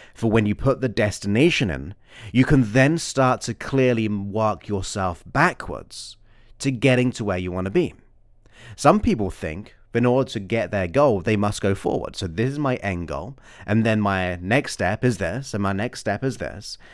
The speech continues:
And it doesn't work that way. So if you're gonna also have an outcome and a goal in mind, a destination, know your destination and make that clear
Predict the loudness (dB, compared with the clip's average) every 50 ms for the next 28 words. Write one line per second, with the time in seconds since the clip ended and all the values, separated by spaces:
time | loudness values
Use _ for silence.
0 | -20 -20 -16 -6 0 2 4 4 4 4 2 0 -2 0 0 -2 -2 -2 -6 -6
1 | -6 -8 -10 -14 -14 -14 -18 -20 _ _ -2 2 2 2 4 4 4 4 4 2
2 | 2 0 -2 -2 -2 0 0 0 0 0 2 2 0 0 -2 -2 -2 -2 -2 -2
3 | -4 -2 0 2 2 4 2 2 0 0 0 0 0 0 -2 -4 -8 -10 -8 -6
4 | -4 -4 -4 -6 -6 -4 -2 0 0 0 0 0 -4 -8 -12 -16 -20 _ -20 -20
5 | _ -20 -20 -20 -20 -20 -20 -20 -12 -6 -2 0 2 4 4 6 6 4 4 4
6 | 2 2 2 2 2 2 2 0 -2 -2 0 2 2 2 2 0 0 -2 -4 -6
7 | -8 -6 -4 -2 0 2 2 2 0 0 -2 -4 -4 -4 -6 -8 -8 -4 -2 0
8 | 0 0 0 0